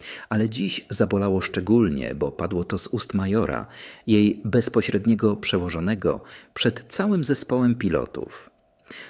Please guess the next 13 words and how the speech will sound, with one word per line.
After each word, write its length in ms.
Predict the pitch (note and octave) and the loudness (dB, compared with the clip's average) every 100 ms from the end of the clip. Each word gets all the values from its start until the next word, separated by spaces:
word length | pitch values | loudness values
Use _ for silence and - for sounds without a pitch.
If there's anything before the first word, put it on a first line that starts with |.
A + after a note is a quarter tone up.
| - | -2
Na 160 | G#2+ G#2 | 2 2
sali 440 | - A2+ A2+ A2+ | 2 0 2 0
zapanowała 640 | G#2 A2+ G#2+ F2+ E2 F2+ D#2+ | 0 -2 0 -2 -2 -4 -6
cisza, 500 | - - - D2+ C#2 - - - | -4 -4 -2 -4 -8 -10 -18 -8
pełna 300 | E2+ D#2 D2+ | -6 -4 -2
niepokoju, 760 | D#2+ - - G2+ F#2+ F#2 G#3+ - - - - - | -4 -4 -6 -2 2 2 0 -6 -18 -18 -14 -2
a 300 | A2 A2 G#2+ | 2 4 2
spojrzenia 560 | - G2+ F#2+ G#2 A2 | 2 0 2 4 2
kolegów 600 | F#2+ F#2+ A#2 C3+ D#2 - - | 2 0 0 0 -2 -4 -6
zdradzały 560 | G2 A#2+ A2+ D3 F3 E3 | -4 0 0 0 -2 -2
coś 360 | C3+ - - | -2 -4 -4
między 460 | A2 G#2 F#2+ G2+ E2 | 2 2 4 0 0
zakłopotaniem 840 | - - - - - D#3+ F3 | -2 -4 -8 -6 -4 -2 -2